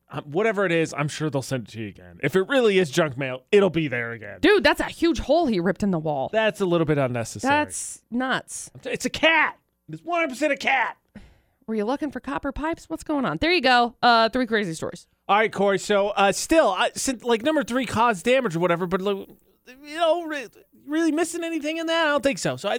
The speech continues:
Speaker 1: I don't think we go with three. Two is absolutely bonkers to me, but I gotta make the case that I feel like Florida would never be ill-equipped to deal with their own kind of criminals. So I think by process of elimination, we're down to story number one.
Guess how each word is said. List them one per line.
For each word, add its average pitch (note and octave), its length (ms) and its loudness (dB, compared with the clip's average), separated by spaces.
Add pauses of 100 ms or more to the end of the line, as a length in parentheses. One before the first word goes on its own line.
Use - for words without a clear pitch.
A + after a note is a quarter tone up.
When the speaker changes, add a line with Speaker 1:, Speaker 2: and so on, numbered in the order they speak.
Speaker 1:
I A3+ 80 0
don't C4 120 0
think B3 140 -2
we B3+ 100 -6
go C4 140 2
with G3+ 180 -2
three. C3 220 -4 (600)
Two F4+ 300 4
is A3+ 200 -2
absolutely A#3+ 600 2
bonkers F#3 540 -2
to D#3+ 100 -2
me, B2+ 260 -4 (800)
but A#3+ 120 4
I A3+ 120 2
gotta C#4 220 4
make C4+ 280 2
the A3+ 160 -2
case B3 360 0
that A3+ 140 0
I F#3+ 120 2
feel C4+ 200 0
like A#3 320 0 (220)
Florida C#4 560 2
would F3+ 180 0
never B3 440 0
be F#3 160 -8
ill-equipped D#3+ 560 -2
to D3 80 -10
deal D#3 200 0
with C#3+ 140 -2
their C#3 160 -2
own C3+ 160 -2
kind B2+ 240 -4
of A2+ 60 -10
criminals. C3+ 360 -6
So D#3 140 -6
I C#3 160 2
think D#4 400 -4
by E3+ 140 0
process B3 500 -2
of G3+ 100 -4
elimination, F#3+ 680 -4
we're D#3+ 100 -2
down F#3+ 240 -4
to A#3 80 -4
story E3 320 -4
number C3+ 220 -8
one. D#3+ 540 -4